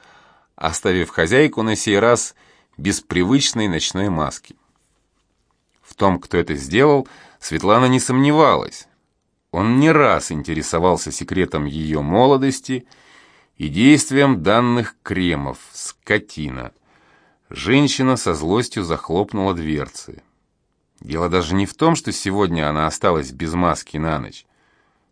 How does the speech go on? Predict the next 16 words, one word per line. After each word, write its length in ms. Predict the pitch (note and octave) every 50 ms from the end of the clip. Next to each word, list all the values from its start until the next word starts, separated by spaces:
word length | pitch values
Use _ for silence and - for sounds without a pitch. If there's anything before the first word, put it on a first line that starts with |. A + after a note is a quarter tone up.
| _ _
Светлана 600 | - - - C2+ C#2+ D2+ D#2 F2+ G2 G#2+ G#2 G2+
никогда 800 | G2 F#2 F2+ F#2 G2+ F#2 - G#2+ F2+ E2+ D#2+ D#2+ G2+ B2 C#3 C#3
не 280 | B2+ G#2+ F#2 F2+ F#2+ F2+
вела 300 | E2+ F2+ F#2 F#2+ A2 B2+
со 140 | B2+ - A2
своим 340 | - - F#2+ F#2+ G2 F#2 F2
любовником 720 | E2+ E2+ E2 F2 A2+ B2 B2 C3 B2 A2+ - A2+ G2+ E2
бесчестную 720 | D#2 F2 - - - - A2 A2 - - - G2+ G2+ A2
игру. 420 | A2 G2+ G#2+ C3 - - - - _ _ _ _ _ _ _ _ _ _ _ -
Как 220 | - B2 A#2 G#2+
же 100 | G#2 A#2
он 160 | A#2 A2+ A2
мог 320 | G#2+ A2 B2 A#2+ E2+ - - _ _ _ _ _ _ _
опуститься 720 | - - - - G#2 F#2 - - - C#3+ D3+ C#3 - - G2+
до 120 | F2 F#2+
воровства? 760 | F#2+ G#2 G#2+ A#2 A2+ - - - - E2 D2 C#2 C2+ -